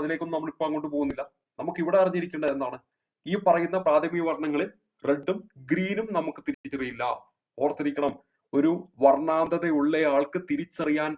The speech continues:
പറ്റാത്ത നിറങ്ങൾ ഏതെല്ലാമാണ്, പ്രാഥമിക വർണ്ണങ്ങൾ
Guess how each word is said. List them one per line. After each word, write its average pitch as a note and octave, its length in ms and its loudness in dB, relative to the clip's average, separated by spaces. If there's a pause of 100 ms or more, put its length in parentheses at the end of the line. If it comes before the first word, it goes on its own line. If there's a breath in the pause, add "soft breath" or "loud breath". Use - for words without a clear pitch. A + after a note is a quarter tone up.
പറ്റാത്ത C#3 560 -2 (120)
നിറങ്ങൾ D3+ 440 0 (100)
ഏതെല്ലാമാണ്, C#3 760 -2
പ്രാഥമിക C#3+ 560 0
വർണ്ണങ്ങൾ C3+ 400 -8